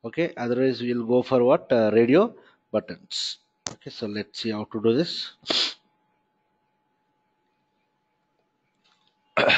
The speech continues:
Yeah, so let's see this. Right,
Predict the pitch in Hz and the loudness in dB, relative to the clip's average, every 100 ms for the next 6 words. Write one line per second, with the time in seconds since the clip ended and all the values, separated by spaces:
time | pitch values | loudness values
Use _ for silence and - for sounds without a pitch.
0 | - - 101 - - _ - - - _ | -2 -6 -6 -8 -16 _ -16 -16 -16 _
1 | _ _ - - 104 98 101 - 107 85 | _ _ -20 -12 -8 -8 -8 -4 -4 -4
2 | - - - - - - - _ _ _ | -8 -8 -8 -10 -12 -18 -20 _ _ _
3 | _ _ _ _ _ _ _ _ _ _ | _ _ _ _ _ _ _ _ _ _
4 | _ _ _ _ - - _ _ _ _ | _ _ _ _ -20 -20 _ _ _ _
5 | _ _ _ _ _ _ _ _ _ _ | _ _ _ _ _ _ _ _ _ _
6 | _ _ _ _ _ _ _ _ _ - | _ _ _ _ _ _ _ _ _ -20
7 | - - - - - - 98 | -20 -20 -20 -20 -18 -12 -12